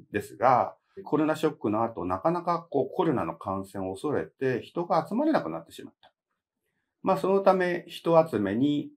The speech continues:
えー、企業や個人事業が汗を流しているということですね。で、求人数かなり一時増えて千二百万人に近づくようなことがありました。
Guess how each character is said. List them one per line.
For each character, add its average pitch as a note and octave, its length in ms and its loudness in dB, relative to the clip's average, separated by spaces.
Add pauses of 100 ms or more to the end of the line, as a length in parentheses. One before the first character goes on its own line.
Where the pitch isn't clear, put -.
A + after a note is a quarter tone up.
え A2 40 -2
ー、 F#2+ 220 0
企 G#2+ 220 -2
業 E2 240 -2
や B2 360 2
個 G2+ 140 0
人 A#2+ 200 0
事 E3 140 -4
業 F2 240 -2
が F#2+ 320 0 (160)
汗 - 200 2
を G2 80 2
流 D2 60 -6 (180)
し - 120 -20
て E2+ 80 -8
い F#2+ 40 -4
る D3+ 220 -6
と - 80 -8
い - 100 -10
う - 20 -20
こ - 100 -18
と - 160 -16
で - 100 -18
す - 140 -10
ね。 D#3 240 -4 (500)
で、 G3 380 6
求 D#3 200 4
人 D#3+ 200 0
数 E2+ 320 -8
か - 180 -2
な D3 140 4
り C#3+ 200 2
一 G#2 280 -2
時 F2 180 -8
増 G2+ 120 -2
え D#2 80 -2
て A2+ 280 -2
千 F3 240 -2
二 F3+ 100 -4
百 E3+ 200 -6
万 A3 240 -2
人 F#2 120 -2
に D2+ 120 -8
近 - 200 -10
づ D#2+ 180 -16
く D#2+ 140 -10
よ D#2+ 140 -10
う D2 40 -12
な D2 80 -14
こ - 120 -20
と G3 120 -4
が - 200 -4
あ F2 60 -10
り - 80 -12
ま - 100 -14
し - 80 -20
た。 - 60 -20